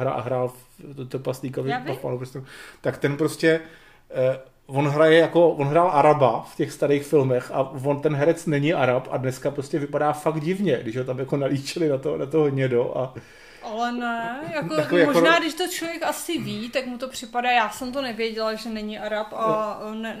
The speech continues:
Speaker 2: nepřišlo mi to jako divný. To asi spíš, že to víš.
Speaker 1: No, ale prostě jako přišlo,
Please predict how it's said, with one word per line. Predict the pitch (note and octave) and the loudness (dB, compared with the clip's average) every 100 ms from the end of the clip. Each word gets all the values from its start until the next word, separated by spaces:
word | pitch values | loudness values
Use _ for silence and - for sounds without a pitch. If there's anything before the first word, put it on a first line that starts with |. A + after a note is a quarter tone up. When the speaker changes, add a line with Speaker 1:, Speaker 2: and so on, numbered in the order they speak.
| A3+ | -10
Speaker 2:
nepřišlo | A#3 A3+ - C4 - B3 | -10 -10 -12 -10 -8 -8
mi | A3+ | -10
to | A3+ | -10
jako | A3 A3 | -12 -12
divný. | G#3+ A3 G#3+ G#3+ G#3+ | -14 -12 -12 -10 -6
To | B3+ | -2
asi | - D#4+ | -2 -4
spíš, | - C#4 | -6 -6
že | C#4 | -6
to | C#4+ | -6
víš. | F#3 E3+ G3+ - | -8 -10 -12 -6
Speaker 1:
No, | D3+ F#3+ | 0 4
ale | F#3 | 4
prostě | F3+ F3+ - F#3 D#3 C3 C3 | 4 0 2 0 0 -10 -6
jako | D3+ G3+ | -2 0
přišlo, | F3 G3 - | -2 -4 -4